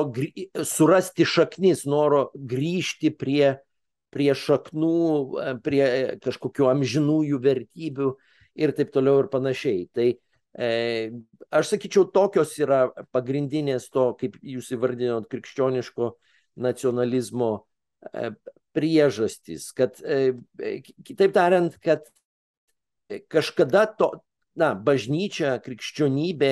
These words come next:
krikščionis turėjo daugumą ir galią, ir ta galia menko. Ir, ir tai dažnai iškyla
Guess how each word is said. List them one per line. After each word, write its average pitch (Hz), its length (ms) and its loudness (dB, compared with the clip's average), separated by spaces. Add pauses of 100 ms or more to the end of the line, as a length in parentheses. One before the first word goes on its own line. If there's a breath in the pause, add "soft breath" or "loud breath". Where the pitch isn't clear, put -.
krikščionis 156 1000 -4 (540)
turėjo 143 640 4 (180)
daugumą 151 800 0
ir 131 220 -2
galią, 147 460 -2
ir 143 240 -6
ta - 180 2
galia 143 540 2 (380)
menko. 143 880 -2
Ir, 123 360 0
ir 147 260 0
tai 175 240 4
dažnai 165 720 -2
iškyla 147 640 -2